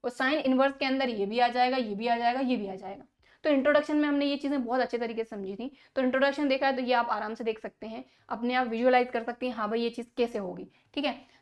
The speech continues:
तो ये तीनों चीज़ें sine इनवर्स के अंदर आ जाएंगी, तो वहाँ पर भी वो polynomial इक्वेशन डेरिवेटिव नहीं होगा, तो बात ही खत्म हो गई। कहने का मतलब क्या है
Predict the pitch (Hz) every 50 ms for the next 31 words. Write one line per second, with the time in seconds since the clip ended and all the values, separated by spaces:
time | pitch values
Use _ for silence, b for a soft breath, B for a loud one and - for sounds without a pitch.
0 | B 269 240 254 311 - 285 285 285 302 277 285 277 311 339 370 - - - _
1 | _ _ _ - 262 262 285 320 320 302 294 311 320 311 311 320 311 302 294 269
2 | 247 226 220 220 214 208 220 - - - _ - 254 220 240 240 247 294 294 302
3 | 311 311 294 294 294 294 254 254 262 269 277 277 277 269 269 269 269 285 269 269
4 | 254 262 254 254 254 240 254 247 233 226 220 220 208 226 - - _ _ 269 240
5 | 254 254 269 269 254 240 233 226 220 208 208 208 - - _ _ - 254 233 254
6 | 262 269 269 262 262 262 254 254 262 254 262 262 277